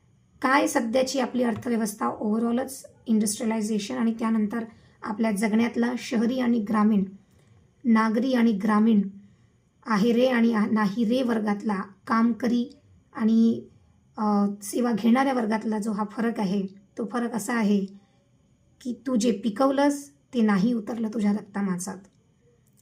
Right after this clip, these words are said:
गाय पाणवल्यावर ओढून नेलेल्या वासरासारखे तुझे डोळे भिरभिरतात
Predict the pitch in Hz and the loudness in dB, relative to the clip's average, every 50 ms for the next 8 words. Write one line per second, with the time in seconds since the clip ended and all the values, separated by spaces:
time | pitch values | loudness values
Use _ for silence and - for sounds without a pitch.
0 | 240 196 214 202 220 247 240 - - 220 214 208 214 214 208 208 202 202 214 226 | -2 2 2 4 2 2 -2 -2 -2 2 2 2 4 4 2 2 2 2 2 -2
1 | - - - 226 208 202 233 233 226 214 208 214 208 214 208 196 208 190 190 - | -4 -4 -2 0 0 2 2 2 2 2 2 2 0 0 0 -2 -2 -4 -4 -6
2 | 226 220 240 226 - 214 202 196 - - 208 190 190 185 - 220 196 190 226 202 | -6 -6 -6 -4 -4 -6 -6 -6 -6 -4 -4 -4 -4 -4 -4 -4 -4 -4 -4 -4
3 | 202 214 214 220 214 190 196 - 220 208 196 240 240 240 - 240 196 | -4 -2 -2 -2 -2 -4 -4 -4 -4 -2 -2 -4 -4 -4 -4 -6 -6